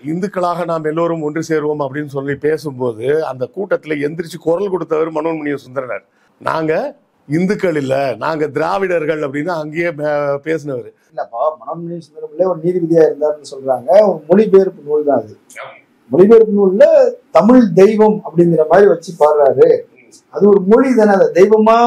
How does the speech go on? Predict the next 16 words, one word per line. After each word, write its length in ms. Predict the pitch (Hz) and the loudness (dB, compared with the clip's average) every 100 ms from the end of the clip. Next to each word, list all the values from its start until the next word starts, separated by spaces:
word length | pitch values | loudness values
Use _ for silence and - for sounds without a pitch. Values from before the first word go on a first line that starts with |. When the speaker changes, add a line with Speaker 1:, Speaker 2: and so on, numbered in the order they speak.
| 233 | 2
Speaker 2:
வச்சு 260 | 208 214 202 | 0 -6 -2
பாடணும் 440 | 180 180 180 175 170 | 2 2 0 -4 -4
அப்படின்றது. 580 | 165 160 156 - 156 | -6 -10 -12 -4 -2
Speaker 1:
ஏங்க, 180 | 160 143 | -2 -2
நீங்க 240 | 104 131 156 | -2 -2 -2
உங்க 240 | 135 143 160 | -2 -2 -2
மொழியை 400 | 151 180 180 120 | -2 -2 -2 -2
தெய்வ 320 | 139 180 143 | -2 -2 -4
பாஷைன்னே 480 | 120 180 202 185 196 | -4 -4 -4 -4 -4
சொல்லும்போது, 560 | 170 165 165 170 175 240 - _ _ _ _ _ | -4 -4 -4 -4 -4 -8 -10 _ _ _ _ _
அது 160 | 120 143 | -6 -4
எங்க 180 | 147 147 | -2 -4
அம்மான்னு 400 | 123 180 220 214 | -4 -4 -4 -4
நாங்க 140 | 196 180 | -4 -4
தானே 220 | 175 160 | -4 -4
சொல்றோம், 400 | 151 143 175 131 | -6 -4 -6 -6